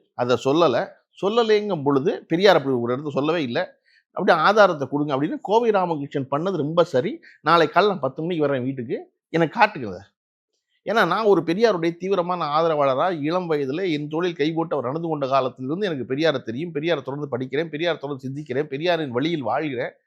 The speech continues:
வாழ்றேன்னா வர்றேன், எனக்கு காட்டுங்க அதன்னு சொல்லி கேட்டா கொடுக்கணும்ல. அது நீ இருபது பேர் வராங்க அவங்க அப்படின்னு.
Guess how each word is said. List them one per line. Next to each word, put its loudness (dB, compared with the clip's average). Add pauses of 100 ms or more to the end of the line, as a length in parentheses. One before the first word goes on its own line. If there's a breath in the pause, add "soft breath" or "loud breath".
(240 loud breath)
வாழ்றேன்னா 4
வர்றேன், 0
எனக்கு 2
காட்டுங்க 4
அதன்னு -2
சொல்லி -4
கேட்டா 0
கொடுக்கணும்ல. -2 (1300)
அது 0
நீ 0
இருபது 2
பேர் 2
வராங்க 2
அவங்க -6
அப்படின்னு. -16